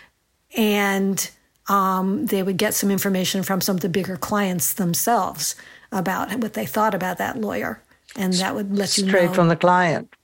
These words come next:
Speaker 2: Yes.
Speaker 1: Yes. What kind of relationship they had and, and how likely it might be it would continue.
Speaker 2: They also would arrange dinners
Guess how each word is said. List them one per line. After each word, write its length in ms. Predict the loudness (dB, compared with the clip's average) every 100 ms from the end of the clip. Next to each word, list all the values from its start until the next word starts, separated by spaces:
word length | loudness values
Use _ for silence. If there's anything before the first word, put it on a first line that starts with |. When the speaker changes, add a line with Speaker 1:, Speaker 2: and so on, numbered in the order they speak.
| _ _ _
Speaker 2:
Yes. 180 | 2 2
Speaker 1:
Yes. 380 | 2 -2 -4 -6 -12 _ _
What 180 | -2 0
kind 120 | 0
of 60 | 0
relationship 720 | -2 0 0 0 0 -4 -6
they 140 | -4 -2
had 300 | 0 -2 -2
and, 300 | -2 -2 -8 -10
and 260 | -4 0 0
how 220 | -2 -4
likely 420 | -4 -6 -4 -6
it 80 | -4
might 180 | -6 -4
be 180 | -4 -2
it 100 | -4
would 180 | -4
continue. 540 | -6 -6 -2 -4 -4 -12 _ _
Speaker 2:
They 200 | 2 4
also 380 | 4 2 4 4
would 140 | 6 4
arrange 540 | 4 4 4 2 2
dinners 800 | 4 4 4 2 0 -2 -6 -10